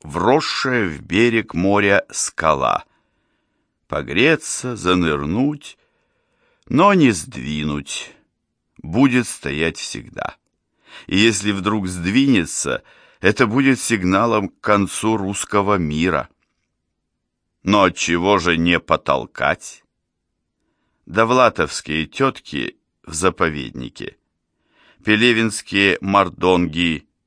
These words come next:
и Бродский, небрежно роняющий «Баратынский выше Пушкина», шлёпнем ладошкой и мы.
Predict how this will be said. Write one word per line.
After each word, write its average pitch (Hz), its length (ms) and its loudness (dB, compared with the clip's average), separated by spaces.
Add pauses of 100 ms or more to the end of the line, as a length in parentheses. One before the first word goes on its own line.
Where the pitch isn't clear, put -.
(260)
и 87 160 0
Бродский, 92 840 -2 (720)
небрежно 123 600 2
роняющий 117 840 0 (320)
«Баратынский 139 800 2
выше 98 460 -2
Пушкина», 147 680 -6 (1080)
шлёпнем 190 600 2
ладошкой 110 640 0
и 67 40 -10
мы. 80 240 -8